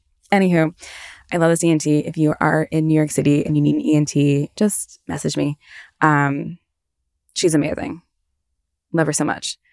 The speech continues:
She has no clue someone is talking about her right now. And she's probably just looking up someone's nose. Um, so sweet. <laughs>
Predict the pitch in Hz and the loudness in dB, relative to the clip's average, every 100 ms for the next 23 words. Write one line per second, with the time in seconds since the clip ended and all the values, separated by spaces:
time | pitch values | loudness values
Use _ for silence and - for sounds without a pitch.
0 | _ _ _ _ _ _ - 208 160 156 | _ _ _ _ _ _ 0 2 4 2
1 | 160 160 160 196 _ - - 160 175 185 | 0 0 0 -4 _ -6 0 0 0 -4
2 | 185 185 151 147 135 143 147 156 _ _ | -2 -2 0 0 0 -2 -2 -4 _ _
3 | - 160 175 185 180 180 180 196 180 - | -8 -4 0 0 2 0 0 -2 -2 0
4 | 196 190 196 202 175 - _ _ _ _ | -2 0 0 0 -2 -6 _ _ _ _
5 | _ _ _ _ _ _ - - - - | _ _ _ _ _ _ -20 -20 -20 -18
6 | - 175 165 160 175 _ _ _ _ _ | -2 0 2 0 -4 _ _ _ _ _
7 | _ - 220 214 165 160 - - | _ -4 0 0 0 -2 -4 -2